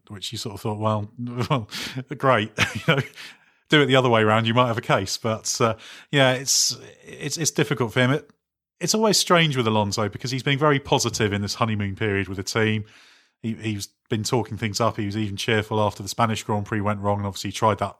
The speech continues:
that one stopper, which he had to abort and ended up seventeenth or wherever he was. So yeah, it's, it's really hard to tell with that team because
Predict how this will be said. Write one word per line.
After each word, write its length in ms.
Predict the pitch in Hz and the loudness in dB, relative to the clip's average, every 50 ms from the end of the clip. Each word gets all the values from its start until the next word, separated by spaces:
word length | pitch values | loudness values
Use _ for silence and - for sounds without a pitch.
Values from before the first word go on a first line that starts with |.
| _ - | _ -14
that 220 | 104 95 92 - | -12 -12 -10 -6
one 200 | 110 107 101 98 | -4 -4 -2 -2
stopper, 360 | 95 - - 98 92 - 107 | -4 -4 -4 -4 -6 -6 -8
which 160 | 95 107 104 - | -10 -10 -10 -8
he 60 | 107 | -10
had 100 | 101 95 | -8 -8
to 200 | - - 98 95 _ - - - - _ _ - - | -8 -8 -8 -10 _ -16 -20 -20 -20 _ _ -14 -10
abort 320 | 117 - 104 95 95 90 | -6 -2 -2 -2 -2 -2
and 80 | 90 98 | -4 -6
ended 160 | 98 95 95 | -6 -6 -8
up 120 | 95 - | -8 -6
seventeenth 580 | - - 110 87 98 95 - 107 98 101 98 - | -6 -6 -4 -6 -6 -8 -8 -8 -8 -8 -10 -8
or 40 | 92 | -6
wherever 300 | 95 92 87 95 95 - - - - - - _ _ _ _ - | -6 -6 -4 -6 -6 -8 -10 -18 -20 -20 -20 _ _ _ _ -4
he 100 | 117 101 | -2 0
was. 280 | 104 101 104 110 - | 2 2 2 2 0
So 540 | - - - 120 117 117 113 113 113 120 120 _ _ _ _ _ _ _ _ _ _ _ _ _ _ _ _ _ _ _ _ _ _ _ _ _ _ _ | 0 0 4 4 6 6 6 4 2 0 -4 _ _ _ _ _ _ _ _ _ _ _ _ _ _ _ _ _ _ _ _ _ _ _ _ _ _ _
yeah, 120 | - 175 170 | -12 -10 -10
it's, 320 | 170 175 180 165 - - | -10 -10 -6 -2 -2 -2
it's 160 | 156 156 - | -2 -2 -4
really 240 | 190 202 220 208 196 | -2 0 0 2 2
hard 220 | 143 165 160 151 - | 4 4 4 2 2
to 60 | - | 0
tell 240 | - - 165 160 147 | 2 4 4 4 4
with 100 | 131 113 | 2 2
that 160 | 107 101 - | 0 0 -2
team 240 | - - 110 104 101 | -2 -2 -2 -2 -4
because 480 | 101 - - 135 123 120 117 - - | -4 -4 -2 -2 0 0 0 -2 -4